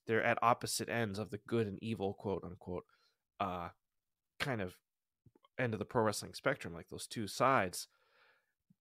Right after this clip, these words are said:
So I didn't wanna change the way this, the visuals looked, because the whole thing now was hinging on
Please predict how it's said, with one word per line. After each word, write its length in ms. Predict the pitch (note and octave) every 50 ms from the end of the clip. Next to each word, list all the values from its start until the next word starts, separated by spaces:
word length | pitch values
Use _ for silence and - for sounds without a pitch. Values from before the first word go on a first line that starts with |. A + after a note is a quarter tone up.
| _ _
So 580 | - - - - B2+ B2 B2 B2 A#2+ A2+ - - _ _ _ _ _ _ _ _ _
I 140 | - A#2+ A#2+
didn't 240 | A2+ D3 D#3+ D#3 D3+
wanna 200 | C3+ C3 A#2+ A2+
change 420 | A#2 - - D3+ D3 C#3+ C3 -
the 100 | - B2+
way 480 | A2+ A2 A2 G#2+ G#2 G#2 G2+ G2+ G2+ - _ _ _ _ _ _ _ - - -
this, 240 | G#2+ G2 - - - _
the 100 | - A2+
visuals 500 | F#2+ G#2+ D3 F3+ D#3+ D3 A#2 G2+ G2 G2+
looked, 220 | G2 G2+ A2 - -
because 340 | A2+ G#2+ - A2+ G2+ - - - _ _
the 120 | - G#2 G2
whole 280 | - - B2 A#2+ A2+
thing 300 | A2 - C3+ B2 A#2 G#2+
now 200 | G#2+ G#2+ G#2+ G#2+ G2
was 160 | F#2+ - -
hinging 420 | - C#3 C3 A#2+ A#2+ A2+ G#2+ G#2 -
on 300 | - G2+ G2+ G2 F#2+ F#2+